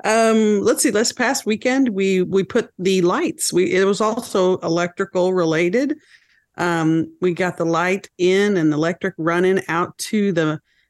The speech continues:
the metalworking area. So, gosh dang, that's just, it's just so nice to be able to, to have light out there. And, um, and then even when I got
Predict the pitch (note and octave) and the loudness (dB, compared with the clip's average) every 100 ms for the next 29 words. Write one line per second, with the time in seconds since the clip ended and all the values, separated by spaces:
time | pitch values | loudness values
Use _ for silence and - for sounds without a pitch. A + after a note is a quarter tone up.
0 | _ E3+ E3 E3 F3 F3 F3+ F#3 F#3+ - | _ -2 0 2 2 2 2 0 -2 0
1 | F3 F3 F3 F#3 G3+ G#3+ - F#3+ D#3+ D#3+ | 0 0 2 2 0 0 -2 0 0 0
2 | D#3+ D#3 - _ _ - - F#3 - - | 0 -2 -6 _ _ -6 -4 -2 -4 -2
3 | A#3+ A#3 F#3 F3 - F#3 - - - F#3 | 0 2 0 0 -4 -4 -4 -6 -4 -4
4 | - F#3 - G#3+ A3 G#3+ F#3+ F3 - F3+ | -2 -2 -2 0 2 2 2 0 -2 -2
5 | E3 E3+ F3 F3 F3 - D#3+ D#3+ - _ | 0 2 2 0 -2 -4 -4 -4 -8 _
6 | _ _ _ _ _ _ _ F#3 F#3 F3 | _ _ _ _ _ _ _ -4 -2 -2
7 | E3+ F3 G3+ G3+ G#3 G#3 G3+ G3+ G3+ - | 0 0 0 0 -2 -2 -2 0 -2 -2
8 | F3 E3+ E3 E3 D#3+ D#3+ D#3+ E3+ - F#3 | 0 0 0 0 -2 -2 -2 -2 0 0
9 | G3+ G3+ G3+ G3+ F#3 E3+ E3+ F3 | 2 2 2 2 2 0 -2 -4